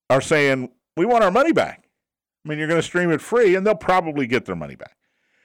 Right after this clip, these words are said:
What is gonna happen when they don't? Now, what Diamond wants to do is pay half of the fee. They say in today's marketplace,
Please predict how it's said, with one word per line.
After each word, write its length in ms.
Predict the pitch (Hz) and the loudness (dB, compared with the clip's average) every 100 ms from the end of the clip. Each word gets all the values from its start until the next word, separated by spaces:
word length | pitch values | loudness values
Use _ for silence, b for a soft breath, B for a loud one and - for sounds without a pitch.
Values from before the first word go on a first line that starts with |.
| _ _ _ _ _ _ _ _ - | _ _ _ _ _ _ _ _ -12
What 260 | 107 180 | 0 2
is 160 | 269 208 | 2 0
gonna 260 | 226 185 135 | 0 0 0
happen 640 | 151 165 - 98 98 123 _ _ _ _ _ _ _ _ _ _ | 0 0 0 -2 -2 -8 _ _ _ _ _ _ _ _ _ _
when 220 | 107 135 | -4 0
they 120 | 135 | 0
don't? 320 | 127 139 151 - - | 0 0 0 -2 -4
Now, 220 | 143 139 | 0 0
what 220 | 135 156 | 0 -2
Diamond 380 | 175 202 254 196 | 2 2 2 0
wants 200 | 175 - | 0 -2
to 100 | 139 | -2
do 100 | 151 | 0
is 100 | 135 | -2
pay 260 | - 135 117 | 0 -2 0
half 280 | 131 120 | -2 -2
of 80 | 117 | -4
the 60 | 90 | -10
fee. 300 | - 80 - _ _ _ _ _ _ _ _ _ 135 | -10 -12 -14 _ _ _ _ _ _ _ _ _ -2
They 100 | 170 | -2
say 320 | - 160 160 | 2 2 2
in 140 | 131 | 0
today's 420 | - 135 170 190 | 0 0 0 0
marketplace, 920 | 147 143 143 127 131 120 117 117 - | 0 0 -2 -4 0 2 0 -4 -14